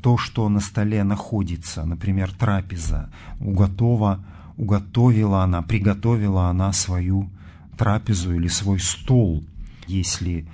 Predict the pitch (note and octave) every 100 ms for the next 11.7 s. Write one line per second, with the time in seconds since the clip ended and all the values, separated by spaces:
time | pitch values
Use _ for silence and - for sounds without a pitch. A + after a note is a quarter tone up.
0 | - - G2 G#2+ G#2 F2+ F2+ E2+ G#2 E2+
1 | - G#2+ F#2 G2+ G2 G2 F#2+ G#2+ G2+ -
2 | - - D#2+ D2 - - - - - -
3 | - C#3+ B2+ C#3+ B2 A#2+ - B2 - F#3
4 | E3+ C#3+ - - - C3+ - C#3+ C3 -
5 | B2+ B2+ A#2+ A2+ A2+ A2+ C3+ F#3+ F3 -
6 | C#3 G#2+ B2 C#3+ C#3+ B2 - - B2+ A#2
7 | - A#2+ B2 - - C#3 B2+ C3 A#2 A2
8 | A#2+ A#2 A#2 A2 A2 B2+ A#2+ A#2 A#2 A2+
9 | A2 A2 A#2 - B2+ A2+ F#2 - A2 E2
10 | D#2+ - - - - - A2 B2 A#2+ A#2
11 | A2 G2 - - A2+ F#2 D#2